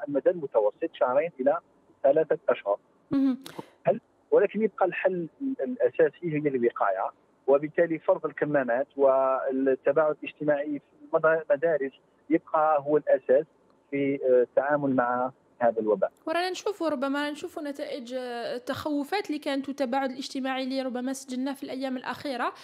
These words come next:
Speaker 2: آه، شفنا الشوارع الج-، أنا ف-، أنا نقدر نه-، نهدر على العاصمة، لأنه، آه، شاهدت ولاحظت في شوارع العاصمة كانت، يعني،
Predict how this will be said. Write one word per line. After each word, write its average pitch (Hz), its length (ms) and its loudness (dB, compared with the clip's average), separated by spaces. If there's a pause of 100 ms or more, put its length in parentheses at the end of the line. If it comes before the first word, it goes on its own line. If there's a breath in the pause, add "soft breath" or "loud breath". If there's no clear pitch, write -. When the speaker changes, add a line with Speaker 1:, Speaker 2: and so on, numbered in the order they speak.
(240 loud breath)
Speaker 2:
آه، 226 200 0
شفنا 277 300 -6
الشوارع 269 540 -2
الج-، 233 140 -6
أنا 233 560 -6
ف-، 247 120 -10
أنا 269 160 -2
نقدر 277 200 -4
نه-، 277 200 0
نهدر 254 300 -2
على 262 160 -2
العاصمة، 240 380 -6
لأنه، 247 380 -6 (300 loud breath)
آه، 214 140 0
شاهدت 254 440 -4
ولاحظت 254 360 -2
في - 160 -10
شوارع 254 360 -4
العاصمة 247 420 -6
كانت، 254 300 -6
يعني، 254 300 -6